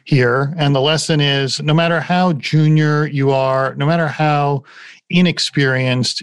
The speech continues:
you are, and no matter how limited your knowledge of the substantive area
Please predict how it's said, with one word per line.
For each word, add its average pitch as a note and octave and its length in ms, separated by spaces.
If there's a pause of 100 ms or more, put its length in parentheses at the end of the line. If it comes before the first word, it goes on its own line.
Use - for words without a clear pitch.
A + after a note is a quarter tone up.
you B2+ 240
are, B2 460
and C#3+ 280
no D3 100
matter E3+ 180
how E3+ 120
limited D3 600
your C3 500
knowledge B2+ 600
of A2+ 140
the A#2+ 60
substantive C3 920
area A#2+ 720